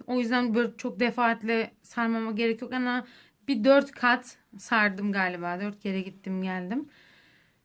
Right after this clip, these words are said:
Bu şekilde bir kalınlık oldu şöyle yandan bakarsanız. Sarımı da buradan ipi geçirip bakın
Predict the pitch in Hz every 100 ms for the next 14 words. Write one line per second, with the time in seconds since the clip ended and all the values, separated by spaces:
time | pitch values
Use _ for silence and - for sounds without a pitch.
0 | _ 247 202 220 190 185 220 277 302 _
1 | _ _ 202 233 233 - 226 214 214 214
2 | 202 185 165 160 190 175 180 180 175 180
3 | 175 175 170 180 165 - 165 196 269 -
4 | _ _ _ _ _ _ _ _ _ _
5 | _ - 247 226 208 190 220 247 214 226
6 | 214 226 233 220 185 185 254 - _ _
7 | - 185 202